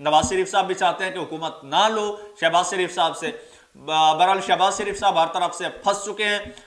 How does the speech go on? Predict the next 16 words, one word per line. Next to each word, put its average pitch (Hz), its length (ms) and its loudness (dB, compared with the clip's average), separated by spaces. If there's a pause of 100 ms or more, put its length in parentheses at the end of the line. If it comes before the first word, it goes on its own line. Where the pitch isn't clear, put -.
(160)
हर 180 100 6
तरफ 196 260 -2
से 214 120 -8
blackmail 180 460 -2
हो 185 120 0
रहे 185 120 2
हैं, 180 320 -8 (200)
चाहे 165 160 2
नवाज 160 260 0
शरीफ 196 220 -4
साहब 190 240 -2
की 202 60 -6
तरफ 175 220 -4
से 185 100 -10
pressure 175 380 -4
हो, 165 120 -2